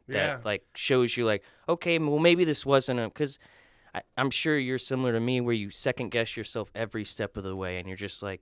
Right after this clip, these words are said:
Speaker 1: "Tch, should I have even a fucking done," like, you know, you, everyone has that thought.
Speaker 2: Oh, yeah.
Speaker 1: So to have something that, like, reinforces, li-,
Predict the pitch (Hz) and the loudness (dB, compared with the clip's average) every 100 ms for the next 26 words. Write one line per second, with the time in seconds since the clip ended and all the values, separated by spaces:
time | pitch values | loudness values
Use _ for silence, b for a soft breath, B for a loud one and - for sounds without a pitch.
0 | _ - - b b b b - 127 170 | _ -8 -8 b b b b -8 -2 0
1 | 175 - 117 120 104 - - 117 117 120 | -2 -4 -4 -2 -4 -8 -6 -4 -4 -6
2 | 113 95 - 98 85 107 110 104 98 - | -8 -10 -10 -8 -4 -4 -4 -4 -4 -6
3 | - 120 98 85 101 123 113 123 123 113 | -6 -4 -4 -6 -6 -2 0 0 0 -2
4 | 101 92 90 - - 101 92 156 131 123 | -4 -6 -10 -10 -4 -2 0 -2 -6 -4
5 | 120 135 131 147 131 - 139 127 131 120 | 4 4 6 6 4 2 2 2 -2 0
6 | 110 95 110 123 113 - 120 117 113 104 | 0 -2 0 0 0 0 0 0 -6 -6
7 | 110 | -6